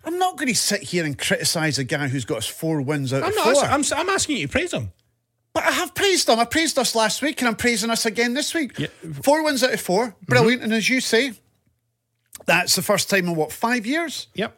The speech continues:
Speaker 1: We've won four in the bounce. Brilliant.
Speaker 2: But if it was up to you, you'd have been sacked weeks ago.
Speaker 1: Yeah.
Speaker 2: And, and this wouldn't have happened.
Speaker 1: And I still have my doubts whether he's an actual man to lead us forward
Speaker 2: What,
Speaker 1: in the next
Speaker 2: what would
Speaker 1: two,
Speaker 2: it
Speaker 1: three
Speaker 2: take,
Speaker 1: seasons.
Speaker 2: what would it take for Stephen Naismith to leave you with no doubts?
Speaker 1: Beat Rangers on Wednesday.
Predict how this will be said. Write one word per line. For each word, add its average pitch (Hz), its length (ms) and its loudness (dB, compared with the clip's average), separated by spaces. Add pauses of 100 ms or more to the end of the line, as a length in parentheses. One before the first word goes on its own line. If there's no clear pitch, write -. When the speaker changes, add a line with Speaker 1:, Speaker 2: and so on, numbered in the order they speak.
Speaker 1:
We've 196 120 -2
won 208 120 -2
four 214 240 0
in 214 60 0
the 208 80 -4
bounce. 254 320 -2
Brilliant. 226 540 0 (200)
Speaker 2:
But 196 180 6
if 214 120 2
it 220 80 2
was 175 140 -2
up 165 120 0
to - 80 -6
you, 160 180 0
you'd 147 100 0
have 135 60 -6
been 120 120 -4
sacked 117 300 -4
weeks 139 180 -8
ago. 98 200 -6 (400)
Speaker 1:
Yeah. 254 160 4
Speaker 2:
And, 156 100 2
and 147 160 0
this 139 180 0
wouldn't 135 180 -2
have 101 80 0
happened. 120 200 2
Speaker 1:
And 208 80 6
I 214 80 4
still 208 240 2
have 180 100 -4
my 196 60 -2
doubts 196 420 -2
whether 165 240 2
he's 165 320 0
an 175 140 0
actual 180 360 2
man 156 540 2
to - 140 0
lead 151 240 -4
us 147 100 -2
forward 165 380 0
Speaker 2:
What, 208 140 6
Speaker 1:
in - 60 -2
the 151 60 0
next 214 100 6
Speaker 2:
what 247 80 -2
would 247 100 2
Speaker 1:
two, 247 40 4
Speaker 2:
it 214 60 2
Speaker 1:
three 160 100 0
Speaker 2:
take, 226 140 6
Speaker 1:
seasons. 175 340 0
Speaker 2:
what 214 120 4
would 196 100 -4
it 202 100 -4
take 190 260 2
for 143 420 -2
Stephen 156 300 -4
Naismith 151 520 -4 (100)
to 143 160 -4
leave 139 220 -2
you 131 80 -2
with 123 160 -4
no 131 160 -2
doubts? 101 340 -8 (1600)
Speaker 1:
Beat 170 160 -4
Rangers 151 280 2
on 135 100 0
Wednesday. 135 380 -4